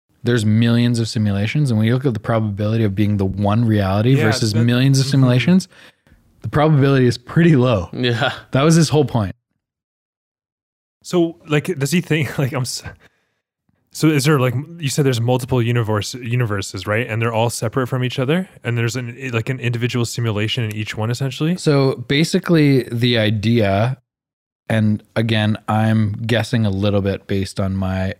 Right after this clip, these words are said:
Speaker 1: uneducated version of listening to this pod-, guy's podcast, 'cause he's way smarter than me, is that at one point in
Speaker 2: Mm-hmm.
Speaker 1: time, there's a reality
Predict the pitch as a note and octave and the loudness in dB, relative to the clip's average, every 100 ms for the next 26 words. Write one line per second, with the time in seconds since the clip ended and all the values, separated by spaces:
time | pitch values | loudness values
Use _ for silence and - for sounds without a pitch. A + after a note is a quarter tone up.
0 | - A#2 A#2+ A2+ - G#2+ G#2 - - G2 | -6 -2 -2 -4 -4 -4 -4 -8 -6 -4
1 | F#2+ F#2 F2+ F#2+ F#2 F#2+ F2+ F2 F#2 - | -4 -4 -4 -4 -2 -6 -6 -6 -6 -6
2 | G2 F#2 F2+ F2+ - - F2+ F#2+ F#2 F#2+ | -6 -6 -6 -10 -10 -10 -6 -4 -4 -4
3 | F2+ F2 F2 F2 - F#2 - F#2+ F2+ F#2 | -6 -6 -6 -8 -8 -10 -6 -8 -4 -6
4 | F2+ E2+ E2 D#2+ D#2+ D#2+ _ _ _ _ | -6 -8 -10 -10 -10 -14 _ _ _ _
5 | _ _ - A2 G2+ A#2 C#3 _ _ _ | _ _ -4 0 2 0 -4 _ _ _
6 | - G#2 G2 _ - A#2+ A2+ A#2+ D3+ F3+ | -4 -2 -2 _ -6 -4 -2 0 2 2
7 | C#3 C3 C#3 A#2+ A2+ G2+ A2 C3+ _ - | 2 2 2 2 0 0 0 -2 _ -4
8 | A2 G#2+ G#2 G#2 F#2+ F2 E2 D#2+ | 0 2 2 2 0 -2 -6 -12